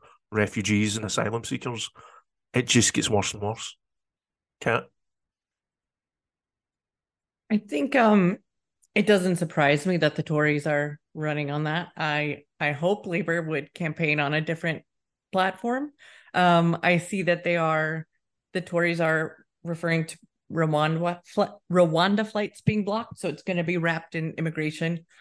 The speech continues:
Speaker 2: The E C H R does so much more than that. Um, I'm also very interested because it's Scots l-, in Scots law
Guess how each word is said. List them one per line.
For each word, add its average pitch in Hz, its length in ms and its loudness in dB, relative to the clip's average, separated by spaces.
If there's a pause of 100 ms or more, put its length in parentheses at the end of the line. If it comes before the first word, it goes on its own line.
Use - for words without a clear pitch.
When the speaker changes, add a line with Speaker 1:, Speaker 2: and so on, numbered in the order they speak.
(320)
Speaker 2:
The - 240 -4
E 175 40 2
C 170 220 0
H 160 180 2
R 160 260 6
does 156 480 -4 (440)
so - 320 2
much - 300 2
more 156 480 4 (380)
than 156 160 -2
that. 143 360 -4 (600)
Um, 143 640 2 (680)
I'm 202 160 6
also 262 280 4
very 302 280 2
interested 254 500 -4
because 175 840 0 (1080)
it's 214 260 0
Scots - 520 -2
l-, 180 220 -2
in 214 200 8
Scots 190 420 2
law 165 460 2